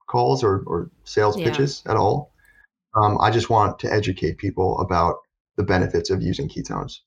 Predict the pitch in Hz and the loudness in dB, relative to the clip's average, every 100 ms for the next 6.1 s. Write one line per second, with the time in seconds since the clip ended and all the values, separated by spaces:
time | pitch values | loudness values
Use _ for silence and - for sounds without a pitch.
0 | _ _ _ _ - - 160 139 131 131 | _ _ _ _ -2 2 4 4 2 4
1 | 123 120 110 - 113 104 104 101 104 104 | 6 6 4 2 2 4 2 4 2 2
2 | 101 98 92 95 95 95 90 92 92 92 | 2 2 2 0 0 0 0 0 0 -2
3 | 107 117 95 92 90 - - 92 90 - | 0 0 0 -4 -4 -4 0 0 0 -2
4 | _ _ _ _ _ - 113 117 113 127 | _ _ _ _ _ -8 -4 0 0 0
5 | 110 95 113 107 101 95 98 104 131 131 | -2 0 -2 0 0 2 2 4 4 4
6 | 156 | 0